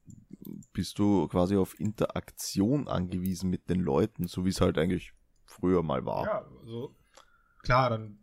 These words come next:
Speaker 2: jetzt gerade so in der Levelphase noch nicht so extrem, auch da ist es mir schon passiert, aber man kennt sich.
Speaker 1: Ein,
Speaker 2: Ja.
Speaker 1: ein bisschen, ja,
Speaker 2: Und
Speaker 1: also
Speaker 2: man trifft sich wieder, sagen wir mal so. Das ist eigentlich ganz geil.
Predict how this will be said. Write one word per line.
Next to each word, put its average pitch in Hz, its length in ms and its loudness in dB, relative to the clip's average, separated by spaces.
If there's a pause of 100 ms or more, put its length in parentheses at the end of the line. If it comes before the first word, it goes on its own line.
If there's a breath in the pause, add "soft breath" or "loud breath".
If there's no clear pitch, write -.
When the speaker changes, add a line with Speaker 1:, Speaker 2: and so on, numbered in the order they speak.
Speaker 2:
jetzt 117 320 2
gerade 117 320 -4
so 120 100 -8
in 113 60 -8
der 104 100 -8
Levelphase 113 640 0
noch 104 80 -6
nicht 113 180 2
so - 80 -2
extrem, 135 380 -2
auch 113 140 -12
da 120 200 6
ist - 100 -4
es - 60 -20
mir 131 120 -14
schon 123 180 -10
passiert, - 400 -14 (340 soft breath)
aber 117 140 -2
man 113 160 -2
kennt 160 260 12
sich. - 160 -12
Speaker 1:
Ein, 104 140 -2 (640)
Speaker 2:
Ja. 98 100 -12
Speaker 1:
ein 95 160 -2
bisschen, - 420 0
ja, 92 120 4
Speaker 2:
Und 107 140 4
Speaker 1:
also 92 340 6
Speaker 2:
man 90 100 4
trifft 80 200 -4
sich - 140 -8
wieder, 131 380 -2 (300)
sagen 110 180 -12
wir 143 40 -12
mal 123 120 -4
so. 120 300 -2 (1600)
Das 101 200 -12
ist 113 140 -18
eigentlich 113 360 -16
ganz 127 220 -14
geil. 131 280 -4